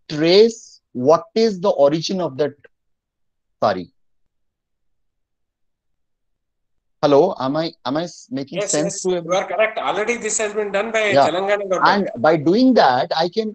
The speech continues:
Speaker 1: actually, if I, suppose I realize that, you know, this is responsible, responsible consumerism. Suppose I realize that I bought a sari for ten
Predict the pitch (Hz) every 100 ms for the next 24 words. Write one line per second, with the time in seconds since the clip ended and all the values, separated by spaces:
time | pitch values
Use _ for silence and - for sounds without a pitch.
0 | - 147 - 220 208 190 196 180 - -
1 | 143 196 196 180 147 170 190 139 131 151
2 | 139 160 160 147 180 - 131 156 185 160
3 | 143 - - 170 165 - 175 196 196 180
4 | _ _ _ 120 135 - 170 170 - 175
5 | 170 135 120 117 160 160 117 - - -
6 | _ _ _ _ 160 175 185 202 139 160
7 | 190 214 202 185 170 156 139 160 - -
8 | 147 135 175 185 - - 147